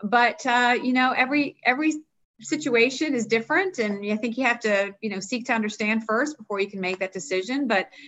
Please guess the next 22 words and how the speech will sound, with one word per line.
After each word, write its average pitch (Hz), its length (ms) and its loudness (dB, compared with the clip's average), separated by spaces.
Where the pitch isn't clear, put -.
uh, 196 140 0
we 240 140 2
always, 240 400 4
in 214 140 2
that 202 200 2
kind 202 140 -2
of 190 60 -6
situation, 190 500 -4
would 214 140 -6
partner 185 320 -4
with 180 200 -4
our 175 140 0
H 170 220 -4
R 170 100 -2
team 180 400 -6
and, 165 340 -6
and 160 320 -10
certainly 180 320 -10
do 170 120 -6
the 170 80 -8
right 170 260 -2
thing 175 280 -6